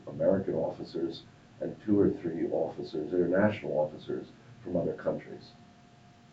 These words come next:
This past spring in my seminar, uh, in addition to having American officers, I had, uh, uh,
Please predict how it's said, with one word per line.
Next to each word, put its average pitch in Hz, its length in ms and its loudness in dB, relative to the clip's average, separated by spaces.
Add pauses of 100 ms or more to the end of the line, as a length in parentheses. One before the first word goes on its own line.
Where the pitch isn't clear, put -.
(440)
This 90 200 -4
past - 580 4
spring 92 480 4
in 78 300 0
my - 340 -6
seminar, 80 640 0 (680)
uh, 82 340 -2
in 87 120 2
addition 85 380 0
to 82 80 -4
having 82 260 0
American 85 440 -2
officers, 85 580 -4
I 76 120 -2
had, 76 320 -2
uh, - 480 -4
uh, 69 160 -4